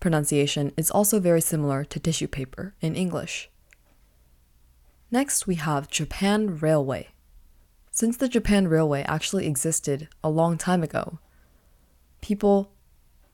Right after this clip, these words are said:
who still lived during that time call it kokutetsu. Later, its name changed to J R, or J R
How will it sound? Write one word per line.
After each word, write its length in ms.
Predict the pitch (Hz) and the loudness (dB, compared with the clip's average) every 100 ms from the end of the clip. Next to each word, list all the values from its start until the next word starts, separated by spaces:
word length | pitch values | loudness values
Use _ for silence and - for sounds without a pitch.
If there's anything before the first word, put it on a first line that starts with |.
| _ | _
who 380 | - 165 160 156 - | 0 4 4 0 -6
still 640 | - - - 196 185 175 170 | -8 -4 4 6 8 4 0
lived 360 | - 196 233 - - | 4 6 6 2 -4
during 280 | 156 143 | -2 -2
that 160 | 135 - | -4 -8
time 420 | - 127 139 185 - _ _ - | -6 -6 -4 -8 -10 _ _ -12
call 280 | - 151 147 | 0 2 2
it 260 | 143 151 - _ _ _ _ _ | 0 -2 -8 _ _ _ _ _
kokutetsu. 800 | - 165 220 208 202 202 170 - - _ _ _ _ _ _ _ | -4 0 0 2 0 2 -2 -2 -6 _ _ _ _ _ _ _
Later, 440 | 185 202 240 269 285 _ _ | 4 6 6 2 0 _ _
its 220 | 170 - | -4 -2
name 260 | 175 175 175 | 0 0 0
changed 520 | - 160 151 156 - _ | -2 -2 -2 -4 -12 _
to 320 | - 143 143 - _ | -2 -2 -2 -10 _
J 320 | 175 175 180 - | 6 6 6 2
R, 360 | 151 139 - - _ _ _ _ _ | 0 0 -6 -18 _ _ _ _ _
or 360 | 147 151 185 208 - _ _ - | 2 4 2 -4 -20 _ _ -10
J 340 | - 185 208 214 | 6 10 10 8
R 440 | 214 208 160 - | 6 4 4 -2